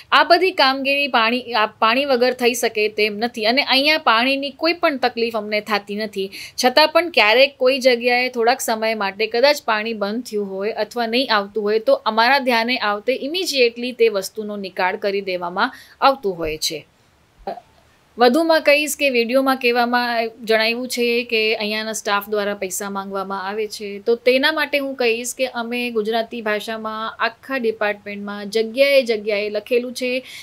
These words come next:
કે કોઈ પણ જો આપની પાસેથી ક્યારે પણ કોઈ પણ ઓલા માટે પૈસા માંગે તો આપે આપવા નહીં. સરકારશ્રી દ્વારા બધી જ વસ્તુઓ, બધી જ સગર્ભા માતાને સગવડતા મફત આપેલી છે,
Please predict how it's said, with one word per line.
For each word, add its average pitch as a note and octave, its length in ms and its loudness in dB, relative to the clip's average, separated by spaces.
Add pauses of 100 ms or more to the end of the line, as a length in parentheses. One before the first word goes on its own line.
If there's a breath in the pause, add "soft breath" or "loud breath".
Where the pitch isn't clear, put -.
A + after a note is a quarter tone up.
કે A#3+ 80 2
કોઈ A3+ 260 4
પણ D4 320 -2
જો C#4 140 2
આપની A3 340 0
પાસેથી A3 640 -4
ક્યારે G3+ 300 0
પણ A#3 260 -6
કોઈ C#4 220 0
પણ D#4+ 300 -6
ઓલા G#3+ 340 0
માટે G3+ 300 -6
પૈસા G3 400 -6
માંગે G#3+ 400 -2
તો G#3 120 -8
આપે F3 380 -6
આપવા G3 460 -6
નહીં. G3+ 300 -2 (220 loud breath)
સરકારશ્રી C#4 680 0
દ્વારા G#3+ 420 0
બધી A3 480 0
જ C4+ 120 -2
વસ્તુઓ, A#3 480 -2
બધી A#3 260 -2
જ C4 60 -8
સગર્ભા A3+ 420 0
માતાને G#3 440 -4
સગવડતા G3+ 640 -4
મફત G#3+ 340 -2 (140)
આપેલી G3 440 -2
છે, A3+ 360 2